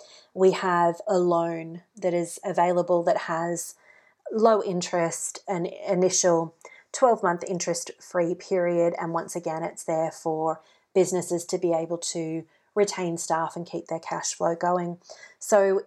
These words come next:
if you're in a position where you require a capital injection, where you really need a big amount of money to come into your business, then it is worth going and having a look at what your state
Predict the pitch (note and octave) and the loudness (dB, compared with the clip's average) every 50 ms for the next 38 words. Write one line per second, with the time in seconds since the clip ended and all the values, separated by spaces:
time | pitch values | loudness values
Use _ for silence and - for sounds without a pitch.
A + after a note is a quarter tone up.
0 | _ - G#3+ G#3 G#3 - A3+ A3 G3+ F#3 F#3 F#3 F#3 F3 - - _ _ _ G#3 | _ 2 2 2 0 0 2 4 6 6 6 4 4 2 -2 -10 _ _ _ 4
1 | G3+ G3 G3+ G3 F#3+ F3 E3+ F3+ F3 F3 - F#3 F3 F3 E3+ D#3 E3+ E3+ E3+ E3+ | 4 4 4 2 0 0 2 2 0 2 0 0 -2 0 0 0 2 2 2 2
2 | E3+ E3 E3+ F3 - - G#3 F3 - F#3 F3+ E3+ D#3+ E3+ F3 E3+ F3 - - F3 | 2 2 0 -2 -4 -8 -10 -6 -2 -2 -2 -2 -2 -2 -4 -4 -4 -4 2 4
3 | E3+ E3 E3 E3 E3+ E3 D#3 E3 - _ _ _ _ _ _ _ _ _ - - | 4 4 4 2 0 0 -2 -2 -6 _ _ _ _ _ _ _ _ _ 0 2
4 | - F3+ - - E3+ E3 - F3 F3+ E3+ E3+ E3+ E3 E3 - - - - - - | 2 2 2 2 2 2 2 2 2 2 2 0 0 0 0 -2 0 -2 -4 -4
5 | E3+ E3+ E3 D#3+ E3 E3+ E3+ F3 E3+ D#3+ D#3 D#3 D#3 D#3+ D#3+ D#3+ E3+ E3 - - | -4 -6 -6 -4 -6 -6 -4 -4 -4 -4 -4 -4 -6 -6 -6 -6 -6 -6 -8 -14
6 | _ _ _ _ _ _ _ - F3+ E3+ - - F3+ E3 - E3+ D#3+ D#3+ D#3 D#3+ | _ _ _ _ _ _ _ -2 -2 -2 2 0 0 2 2 -2 -2 -4 -4 -4
7 | E3 D#3 - E3+ E3 E3 E3+ E3 E3 - - F3+ E3 D#3+ - F3+ E3+ E3+ E3+ E3 | -4 -4 -4 -4 -2 -2 -4 -6 -6 -6 -6 -4 -4 -2 -2 -2 0 0 0 -2
8 | - G3 G3+ G#3 G#3 G#3 - - - - - - _ _ _ _ - F#3 F3+ F3+ | 0 0 0 0 0 -2 -8 -14 -20 -20 -20 -20 _ _ _ _ 2 4 4 4
9 | F3 E3+ F#3+ F#3+ F3 F3 E3+ E3+ E3+ E3+ F3 E3+ E3 E3 - F3+ E3+ E3+ E3+ E3+ | 4 2 0 2 2 2 0 0 2 2 2 2 2 0 0 0 0 0 0 -2
10 | E3+ E3+ - - F3 F3 F3 F3 F3 F3 E3+ E3+ E3+ - - - F3+ F3+ - - | -4 -4 -2 -2 0 0 0 -2 -2 -2 -2 -2 -2 -4 -6 -2 -2 -4 -2 -2
11 | F#3 F3 E3+ F3 E3+ - - - - - - D#3+ D#3 D#3+ F3 - - - - | -4 -2 -2 -4 -4 -6 -8 -10 -4 0 2 2 2 2 -2 -4 -6 -8 -8